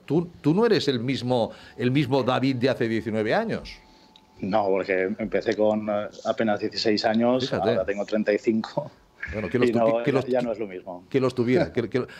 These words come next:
Speaker 1: oye, ¿y a los dieciséis por qué se te ocurrió ir al culturismo, David?
Speaker 2: Pues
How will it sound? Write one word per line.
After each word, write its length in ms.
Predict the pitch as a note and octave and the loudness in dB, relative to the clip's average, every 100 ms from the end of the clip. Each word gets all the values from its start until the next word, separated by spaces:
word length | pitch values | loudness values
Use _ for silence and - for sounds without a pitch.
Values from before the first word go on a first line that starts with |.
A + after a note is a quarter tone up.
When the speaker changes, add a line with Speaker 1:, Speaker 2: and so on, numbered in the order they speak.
| - | -6
Speaker 1:
oye, 180 | - F3 C#3 | 0 0 2
¿y 80 | D3 | 2
a 60 | |
los 120 | C#3+ | 2
dieciséis 480 | C3 B2+ D3 A#3 B3 | 2 2 2 2 0
por 220 | - E3 | 0 0
qué 100 | G3+ | 2
se 100 | G3+ | 2
te 80 | F3+ | 2
ocurrió 280 | D#3+ D#3+ E3 | 2 4 4
ir 60 | C#3+ | 2
al 100 | C#3 | 2
culturismo, 560 | C#3 A#2+ E3+ B3 F#2 | 2 2 2 2 0
David? 260 | C#2 C2+ B1+ - - - - _ _ _ - - _ - | -4 -8 -14 -18 -20 -20 -20 _ _ _ -16 -16 _ -2
Speaker 2:
Pues 200 | A2+ | -2